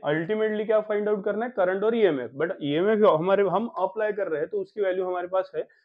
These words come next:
मतलब हमें करंट की वैल्यू फाइंड आउट करनी है। In other words, we have to find the phase difference between the current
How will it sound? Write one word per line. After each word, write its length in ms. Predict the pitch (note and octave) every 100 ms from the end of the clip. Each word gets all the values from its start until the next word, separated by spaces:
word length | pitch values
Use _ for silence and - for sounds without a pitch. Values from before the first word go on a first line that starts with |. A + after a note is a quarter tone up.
| _ -
मतलब 240 | E3 F#3+
हमें 160 | E3 A3+
करंट 320 | F#3+ F3 F3+
की 80 | F3+
वैल्यू 240 | E3 D3 D3
फाइंड 200 | C#3 C3+
आउट 160 | C3+
करनी 240 | C3 C3 F#3+
है। 100 | A3+
In 60 | F3+
other 240 | D3 D#3 F#3
words, 180 | F#3 -
we 80 | D#3
have 100 | E3
to 80 | E3+ E3+
find 180 | D3 E3+
the 60 | G3
phase 260 | D#3+ F3+ F#3 D#3+
difference 340 | - F#3 F3
between 240 | C#3 D3+ E3+
the 100 | -
current 260 | C#3 C#3+